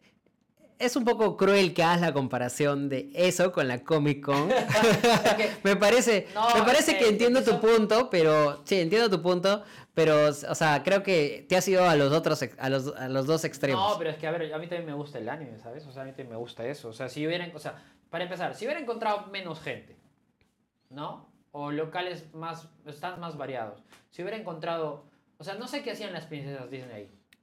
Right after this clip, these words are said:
Speaker 1: Ah,
Speaker 2: Yo no sé qué hacían las
Speaker 1: tampoco
Speaker 2: princesas
Speaker 1: sé
Speaker 2: Disney.
Speaker 1: qué hacían las princesas
Speaker 2: O sea,
Speaker 1: Disney.
Speaker 2: lo,
Speaker 1: Bueno,
Speaker 2: lo,
Speaker 1: si esos son, si,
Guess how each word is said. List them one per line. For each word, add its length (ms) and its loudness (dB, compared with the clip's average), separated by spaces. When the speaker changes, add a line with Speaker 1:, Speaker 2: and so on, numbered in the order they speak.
Speaker 1:
Ah, 280 0
Speaker 2:
Yo 80 -2
no 100 -6
sé 140 -6
qué 60 -6
hacían 200 0
las 140 -2
Speaker 1:
tampoco 80 -4
Speaker 2:
princesas 300 4
Speaker 1:
sé 60 0
Speaker 2:
Disney. 60 -2
Speaker 1:
qué 80 0
hacían 340 -2
las 100 -4
princesas 340 -8
Speaker 2:
O 40 -2
sea, 100 0
Speaker 1:
Disney. 220 -6
Speaker 2:
lo, 80 -2
Speaker 1:
Bueno, 180 2
Speaker 2:
lo, 60 2
Speaker 1:
si 120 2
esos 200 2
son, 340 0
si, 160 -8